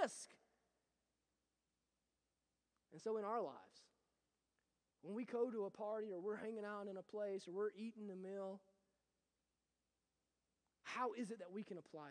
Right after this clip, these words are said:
this? I think we can ask ourselves two questions. And admittedly, this looks different in Calhoun County than it looks in Boston, Mass, than it looks in Los Angeles, than it looks in, in Germany or in South Africa.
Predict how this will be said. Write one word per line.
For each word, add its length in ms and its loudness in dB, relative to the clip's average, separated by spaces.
this? 160 -14
I 40 -6
think 220 -2
we 60 -6
can 180 -4
ask 200 -4
ourselves 360 -8
two 120 -10
questions. 640 -18
And 80 2
admittedly, 540 8
this 180 0
looks 220 0
different 400 2
in 80 4
Calhoun 420 8
County 300 6
than 120 6
it 80 2
looks 300 2
in 180 8
Boston, 520 8
Mass, 340 8
than 120 2
it 60 2
looks 300 2
in 140 2
Los 300 10
Angeles, 440 6
than 120 8
it 80 6
looks 300 6
in, 160 6
in 200 6
Germany 560 8
or 180 10
in 140 6
South 340 8
Africa. 540 8